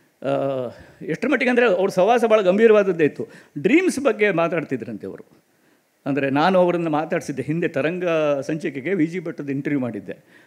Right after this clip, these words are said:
ಅದರಲ್ಲಿ ಅದ್ರ ಬಗ್ಗೆ ಹೇಳಿದರು ಅವರು. ಏನು ಅಂದರೆ ಅವರು ಕನಸಿನಲ್ಲಿ ಏನೇನು ಬಂದಿದೆ ತಂದು ಅಂತ ಅವರಿಗೆ ಹೇಳಲಿಕ್ಕೆ ಹೋಗ್ತಿದ್ರಂತೆ ಬೆ-, ಇವರು ವಿ ಜಿ ಭಟ್ರು ಧಾರವಾಡದಲ್ಲಿದ್ದಾಗ.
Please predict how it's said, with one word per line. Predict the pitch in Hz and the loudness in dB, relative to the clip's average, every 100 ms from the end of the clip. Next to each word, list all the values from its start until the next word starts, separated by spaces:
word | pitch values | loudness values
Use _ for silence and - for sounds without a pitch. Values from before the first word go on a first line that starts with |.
| - | -8
ಅದರಲ್ಲಿ | 143 160 175 | -4 -4 -2
ಅದ್ರ | 147 143 | -4 -4
ಬಗ್ಗೆ | 123 135 | -6 -4
ಹೇಳಿದರು | 151 - 107 | -6 -6 -12
ಅವರು. | 85 - _ _ - _ _ - | -12 -16 _ _ -20 _ _ -2
ಏನು | 190 220 | -2 0
ಅಂದರೆ | 208 277 | 0 2
ಅವರು | 226 208 165 | 2 2 2
ಕನಸಿನಲ್ಲಿ | 180 262 277 294 262 226 | 2 2 0 0 2 2
ಏನೇನು | 233 226 | 0 -2
ಬಂದಿದೆ | 190 196 202 190 | -2 -2 0 0
ತಂದು | 180 175 175 | 0 0 0
ಅಂತ | 170 180 226 - - _ - | 0 0 -2 -4 -12 _ -8
ಅವರಿಗೆ | 156 175 156 | -6 -4 -2
ಹೇಳಲಿಕ್ಕೆ | 165 185 170 | -2 -2 -2
ಹೋಗ್ತಿದ್ರಂತೆ | 131 127 107 101 92 - - | -4 -6 -6 -10 -12 -18 -10
ಬೆ-, | 131 117 131 | -10 -8 -10
ಇವರು | 123 113 _ _ _ _ - | -10 -12 _ _ _ _ -6
ವಿ | 151 | -4
ಜಿ | 160 | -4
ಭಟ್ರು | 131 - - - | -6 -12 -18 -12
ಧಾರವಾಡದಲ್ಲಿದ್ದಾಗ. | 127 127 117 110 107 101 | -8 -8 -10 -12 -12 -10